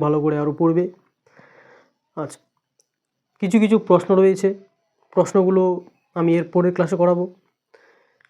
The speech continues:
এবং পরের চ্যাপ্টারও খুব তাড়াতাড়ি নিয়ে আসবো। তোমরা, তোমাদের যত সব বন্ধু রয়েছে ক্লাস সিক্সের, তোমরা সবাইকে শেয়ার করে দাও। আর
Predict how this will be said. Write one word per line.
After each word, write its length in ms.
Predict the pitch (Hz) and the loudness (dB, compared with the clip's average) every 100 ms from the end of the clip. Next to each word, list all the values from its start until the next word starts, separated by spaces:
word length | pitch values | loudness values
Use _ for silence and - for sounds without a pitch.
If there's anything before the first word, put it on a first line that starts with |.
| _ _ _ _ _ _ _ - | _ _ _ _ _ _ _ -4
এবং 220 | 185 208 214 190 | 0 0 0 -2
পরের 240 | 190 185 190 | 2 2 2
চ্যাপ্টারও 380 | 185 185 190 190 196 233 - _ _ | 0 2 2 2 -2 -4 -16 _ _
খুব 120 | 175 175 | -8 -2
তাড়াতাড়ি 340 | 165 170 175 175 | 0 2 2 2
নিয়ে 120 | 180 | -2
আসবো। 180 | 160 180 185 _ _ _ _ _ - | -2 -8 -10 _ _ _ _ _ -6
তোমরা, 260 | 165 165 165 160 - _ _ _ _ - | -2 0 -2 -4 -10 _ _ _ _ -4
তোমাদের 260 | 175 170 156 | -2 -2 -2
যত 120 | 175 185 | -2 0
সব 100 | 196 160 | -2 0
বন্ধু 180 | 165 170 | 0 0
রয়েছে 280 | 170 165 170 170 | 2 0 -2 -6
ক্লাস 160 | 156 - | -6 -8
সিক্সের, 300 | 170 - 165 - _ _ _ _ _ _ - | -10 -6 -6 -8 _ _ _ _ _ _ -10
তোমরা 240 | 160 156 156 151 _ _ _ _ _ _ _ _ - | -4 -2 -2 -6 _ _ _ _ _ _ _ _ -10
সবাইকে 320 | - 175 170 - | -2 -2 -2 -6
শেয়ার 200 | 165 160 170 | -4 -2 0
করে 120 | 170 | 0
দাও। 120 | 180 180 - _ _ _ _ _ _ _ _ _ _ _ _ _ _ _ _ _ _ _ _ _ - | -2 -4 -12 _ _ _ _ _ _ _ _ _ _ _ _ _ _ _ _ _ _ _ _ _ -8
আর 240 | 170 156 | -4 -2